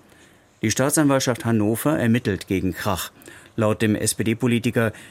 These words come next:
geht es bei den Vorwürfen um ein Vergabeverfahren für ein Gesundheitszentrum im Raum Hannover.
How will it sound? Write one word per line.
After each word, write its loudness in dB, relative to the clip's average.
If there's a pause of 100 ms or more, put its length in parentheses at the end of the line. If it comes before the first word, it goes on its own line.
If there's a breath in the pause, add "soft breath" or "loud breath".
(140 loud breath)
geht 0
es 0
bei -2
den 0
Vorwürfen 0
um -2
ein 0
Vergabeverfahren 0 (280 loud breath)
für 0
ein 0
Gesundheitszentrum 0
im -2
Raum -2
Hannover. 0